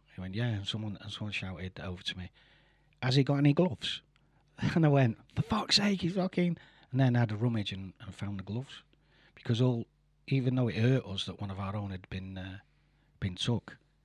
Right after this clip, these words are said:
you sort of got over, you gotta get your feelings in silo 'cause we're going forward. So, uh, I think we walked through a minefield ourselves, w-, obviously walking be-, be-, behind each other. B Company,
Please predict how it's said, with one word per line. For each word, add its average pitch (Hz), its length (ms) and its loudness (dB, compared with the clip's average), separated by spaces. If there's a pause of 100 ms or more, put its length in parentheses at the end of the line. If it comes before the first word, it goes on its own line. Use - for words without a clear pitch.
(520)
you 98 100 -6
sort 110 220 -2
of 104 60 -8
got 101 160 -4
over, 92 360 -6 (180)
you 104 80 -4
gotta - 180 -4
get 104 160 -2
your 101 80 -8
feelings 101 420 -2
in 90 120 -6
silo 110 520 -6 (220)
'cause 92 160 -8
we're 92 100 -8
going 104 200 -4
forward. 101 400 -6 (1600)
So, 151 300 10
uh, 139 220 10 (160)
I - 40 0
think 190 180 8
we 160 60 10
walked 170 260 10
through 160 160 10
a - 20 12
minefield 120 580 8
ourselves, 107 640 4
w-, 104 220 -4 (160)
obviously 107 300 0
walking 104 340 0
be-, 101 100 -4 (140)
be-, 107 100 -4 (380)
behind 101 320 0
each 95 240 -2
other. 95 240 -4 (340)
B 127 160 6
Company, 107 460 -4